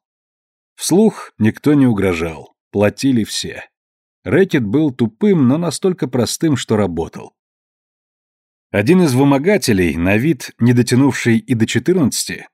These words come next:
направился в сторону койки Амоса. Рика полез за своим терминалом, но тут Амос сел на койке и махнул ему подождать. Юному вымогателю он сказал:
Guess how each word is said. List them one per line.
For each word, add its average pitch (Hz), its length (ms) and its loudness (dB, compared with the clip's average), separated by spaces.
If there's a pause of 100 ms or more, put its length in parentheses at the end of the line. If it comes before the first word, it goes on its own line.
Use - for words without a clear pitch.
(120)
направился 160 640 0
в 123 60 -6
сторону 190 380 0
койки 120 340 0
Амоса. 78 580 -4 (760)
Рика 185 380 0
полез 143 320 2
за 131 100 2
своим 127 320 0
терминалом, 151 640 2
но 147 100 2
тут 220 340 -2
Амос 147 260 2
сел 143 240 2
на 120 140 2
койке 208 480 0
и 175 240 -2
махнул 165 500 0
ему 127 260 4
подождать. 107 720 -4 (680)
Юному 196 500 4
вымогателю 151 680 2
он 131 120 2
сказал: 92 540 -2